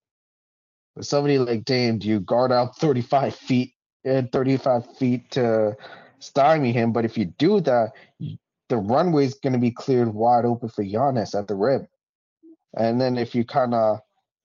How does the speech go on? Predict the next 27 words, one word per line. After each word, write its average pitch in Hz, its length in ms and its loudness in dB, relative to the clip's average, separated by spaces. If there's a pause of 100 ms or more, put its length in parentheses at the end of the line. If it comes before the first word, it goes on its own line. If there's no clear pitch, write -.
(720)
start 113 380 0
Giannis 147 520 0
at 120 80 -2
the 113 100 -4
rim, 117 480 -2
then 123 120 -2
you 123 80 0
get, 127 160 0 (320)
then 123 100 -2
you 127 80 -2
gotta 127 180 0
worry 120 220 2
about 113 320 -2
Dame. 143 300 0 (480)
So 139 120 -2
it's, - 220 -8 (640)
the 143 140 2
Giannis 220 340 2
and 170 140 0
Dame 165 280 2
thing 160 160 0
is 127 140 -2
basically, 147 460 -2
like, 107 260 -12
pick - 240 -4
your 123 120 0
poison. 147 500 -2